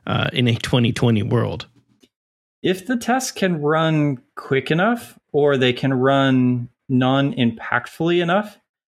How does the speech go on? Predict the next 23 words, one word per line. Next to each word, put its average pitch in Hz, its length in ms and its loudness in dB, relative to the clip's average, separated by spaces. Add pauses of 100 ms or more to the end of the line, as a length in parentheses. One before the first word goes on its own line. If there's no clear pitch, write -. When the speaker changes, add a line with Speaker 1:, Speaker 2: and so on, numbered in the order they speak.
(220)
Speaker 2:
then 143 120 2
I 143 120 4
would 208 180 2
say 139 220 2
run 135 200 4
'em 143 120 4
on 127 120 4
a 123 60 0
cron 147 460 2
every 131 320 0
hour 127 600 2
or 117 300 -2
every 127 300 0
few 143 260 -2
hours, 107 420 -2 (360)
and 135 160 0
that 147 160 0
will 147 100 0
give 127 200 0
you 120 80 2
the 110 120 0
most 123 380 0
insight. 120 480 -4